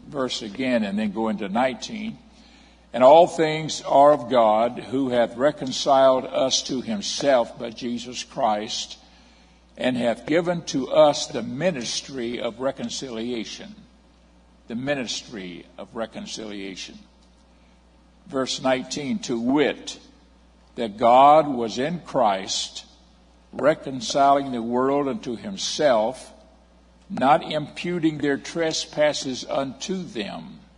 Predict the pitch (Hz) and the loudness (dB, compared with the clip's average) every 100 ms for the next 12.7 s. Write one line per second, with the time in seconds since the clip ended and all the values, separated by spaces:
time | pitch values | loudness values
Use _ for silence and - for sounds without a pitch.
0 | _ _ _ _ _ _ - 120 120 120 | _ _ _ _ _ _ -6 -2 -2 0
1 | 120 - - 120 113 131 147 160 147 - | 0 -2 -10 -6 -2 2 2 2 0 -2
2 | 131 - 123 117 - 165 143 120 - - | -2 -2 -6 -6 4 8 8 6 2 -4
3 | - - _ _ _ _ _ - 120 120 | -8 -16 _ _ _ _ _ 0 2 4
4 | 147 165 131 104 92 98 - - _ _ | 6 8 6 2 -4 -10 -16 -20 _ _
5 | _ - 110 120 117 120 98 - 113 98 | _ -14 -10 -6 -6 -6 -10 -8 -8 -8
6 | 92 90 - 87 80 - _ _ _ _ | -10 -10 -14 -14 -20 -20 _ _ _ _
7 | _ _ _ - 117 131 156 135 - 117 | _ _ _ -6 -4 -2 -4 -2 2 2
8 | - 139 123 120 123 98 120 120 120 110 | 2 -4 -2 2 0 2 4 6 4 2
9 | 110 104 - - - - - 117 113 - | -2 -2 -10 -16 -20 -20 -16 -14 -14 -6
10 | 143 135 123 113 107 - _ _ _ _ | -2 -2 -2 -8 -10 -12 _ _ _ _
11 | - 113 90 - 156 151 139 120 120 117 | -4 -4 -4 -4 2 4 4 4 4 2
12 | - - 113 117 120 113 113 | -6 -8 -10 -6 -6 -6 -10